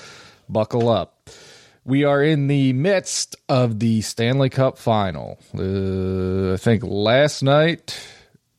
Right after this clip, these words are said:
the Tampa Bay Lightning, you know, made it a little more interesting. They got their doors blown off by the Colorado Avalanche in games one and two.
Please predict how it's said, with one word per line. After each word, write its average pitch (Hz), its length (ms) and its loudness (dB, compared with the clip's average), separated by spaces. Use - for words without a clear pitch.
the 104 280 -2
Tampa 104 280 0
Bay 101 240 0
Lightning, 101 680 -2
you 107 140 0
know, 92 320 0
made 90 260 -2
it 104 140 4
a 117 560 2
little 123 260 -4
more 175 260 0
interesting. 170 760 -2
They 147 80 0
got 135 240 0
their 135 140 0
doors 127 360 0
blown 143 320 0
off 139 300 0
by 127 140 2
the 127 100 -2
Colorado 120 600 0
Avalanche 117 560 -2
in 107 60 -6
games 104 280 -2
one 101 160 -2
and 95 120 -4
two. 202 380 0